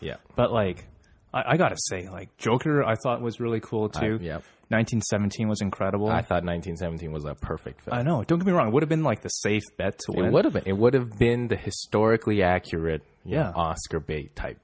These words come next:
Speaker 1: bet.
Speaker 2: Right.
Speaker 1: Like, that's not even, that's not to say that anything about nineteen seventeen being, like,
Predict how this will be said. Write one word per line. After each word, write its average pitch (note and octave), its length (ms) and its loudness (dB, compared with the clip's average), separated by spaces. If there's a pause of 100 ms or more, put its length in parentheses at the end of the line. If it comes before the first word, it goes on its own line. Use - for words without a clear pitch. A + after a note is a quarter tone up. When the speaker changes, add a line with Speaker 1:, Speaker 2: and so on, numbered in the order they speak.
Speaker 1:
bet. B1+ 280 -4 (200)
Speaker 2:
Right. D#3 80 0
Speaker 1:
Like, A2+ 160 4
that's B2 180 6
not B2 260 2
even, G2 300 -2 (140)
that's B2+ 160 4
not B2 160 2
to F2+ 120 -6
say F2 160 2
that D#2+ 180 -4 (840)
anything F#2 340 0
about D#2 320 -4
nineteen F2 320 -6
seventeen E2 420 -6
being, D2+ 340 -8
like, D2+ 180 -12